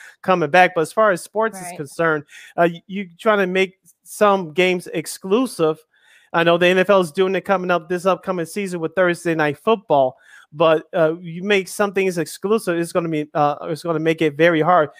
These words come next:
Speaker 1: I'm with you, Christine. I know those companies, the, their heart may be in the right place for them to go, uh, uh, for those companies for, for you to subscribe to their service. But if you're not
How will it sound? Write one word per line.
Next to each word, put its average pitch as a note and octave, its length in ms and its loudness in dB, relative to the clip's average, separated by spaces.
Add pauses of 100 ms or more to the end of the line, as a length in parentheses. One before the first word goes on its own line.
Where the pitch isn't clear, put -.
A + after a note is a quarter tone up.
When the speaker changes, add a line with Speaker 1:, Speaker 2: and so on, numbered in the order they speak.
(180)
Speaker 1:
I'm F#3 160 2
with A3+ 180 4
you, G#3+ 80 -2
Christine. F3 380 0
I E3+ 60 4
know F3 160 4
those F3 200 0
companies, G3 400 -2
the, D#3+ 300 -4
their D3+ 180 2
heart G3 260 2
may G#3+ 140 2
be A3+ 200 -2
in A3+ 80 2
the A3 80 -2
right A3 280 2
place A3 240 0
for F3+ 140 -4
them G3 320 0
to F3+ 280 -6 (600)
go, E3+ 340 2 (100)
uh, D#3 220 2 (600)
uh, E3 160 2 (180)
for F3 160 -2
those F3 180 2
companies G3 380 -2
for, E3 160 -6 (360)
for D#3+ 100 -4
you E3+ 180 -4
to F#3 180 -10
subscribe F3 480 0
to F#3 120 -6
their F3 200 2
service. G#3 360 2
But E3 160 4
if E3+ 80 -2
you're A#3 100 -4
not C4 200 4